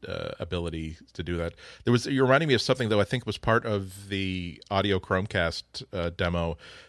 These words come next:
where, um, it was, uh, demonstrating how Spotify works with this thing, and so that it's smart enough that if, let's say, your spouse is listening to a Spotify playlist and you come home,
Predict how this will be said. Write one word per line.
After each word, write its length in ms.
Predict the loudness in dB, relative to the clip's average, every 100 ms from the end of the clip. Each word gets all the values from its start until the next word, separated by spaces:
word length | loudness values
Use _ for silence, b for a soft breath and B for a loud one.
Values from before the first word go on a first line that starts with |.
| B
where, 540 | 2 4 6 4 2 -4 _ _ -6
um, 400 | -4 -4 -8 -12 _ _
it 80 | 0
was, 400 | 0 -2 -6 -10 -8
uh, 260 | -6 -6 -4 -4 -2
demonstrating 500 | 2 2 4 2 2
how 140 | 0 -2
Spotify 680 | -2 -2 2 2 2 2 2
works 380 | 0 -4 -4 -8
with 100 | -4
this 160 | -6
thing, 320 | -2 -2 -2 -8 B B B -2
and 140 | 0
so 180 | 2 2
that 140 | 2
it's 340 | 0 -2 -6 -8 -10
smart 460 | -6 0 4 4 2
enough 360 | 0 2 0 0
that 300 | 2 2 -4 b b b b _ 0
if, 640 | 0 -2 -14 -16 -18 -20 -4
let's 180 | -2 2
say, 80 | 2
your 140 | 2
spouse 480 | 4 4 6 4 -2 -4
is 200 | -4 -2
listening 220 | -2 -2
to 100 | -2
a 20 |
Spotify 560 | -2 2 2 2 0 0
playlist 580 | 0 0 0 -2 -4 -6
and 280 | -4 -2 0
you 160 | -2
come 240 | -2 -4 0
home, 340 | 0 0 -2